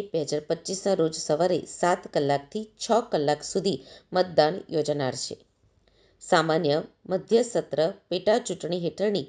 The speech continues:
મહાનગરપાલિકાઓ, નગરપાલિકાઓ, જિલ્લા પંચાયતો અને તાલુકા પંચાયતોમાં મતદાન મથકે મત આપવા જનાર મતદારે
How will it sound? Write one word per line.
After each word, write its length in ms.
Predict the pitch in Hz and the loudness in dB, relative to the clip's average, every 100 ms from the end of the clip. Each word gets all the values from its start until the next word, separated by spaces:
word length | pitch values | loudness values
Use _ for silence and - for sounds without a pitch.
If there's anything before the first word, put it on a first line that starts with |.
| _ | _
મહાનગરપાલિકાઓ, 1000 | 160 185 226 214 202 196 165 139 139 139 185 220 - - - | -8 -2 0 2 0 0 0 0 2 2 2 -2 -16 -18 -2
નગરપાલિકાઓ, 840 | 196 240 269 214 180 170 - 180 208 214 | 2 4 4 2 0 0 -4 -2 -2 -6
જિલ્લા 280 | - 156 143 | -6 -2 -2
પંચાયતો 680 | - 156 151 202 143 - 170 226 - - | 0 -4 0 2 2 2 -2 -2 -10 -12
અને 140 | - 170 | -2 0
તાલુકા 400 | 170 208 240 254 | 4 2 2 -2
પંચાયતોમાં 840 | - 180 165 160 156 208 208 139 - | -2 -4 0 0 0 0 0 -2 -6
મતદાન 420 | 160 175 170 208 240 | -4 -4 2 2 4
મથકે 440 | 180 156 151 196 165 | 0 0 -4 -2 -6
મત 260 | 147 190 247 - | -2 -2 -2 -4
આપવા 280 | 160 - 160 | -8 -2 0
જનાર 340 | 156 156 170 196 | 0 0 0 0
મતદારે 520 | 160 180 185 156 143 | 0 -2 4 4 6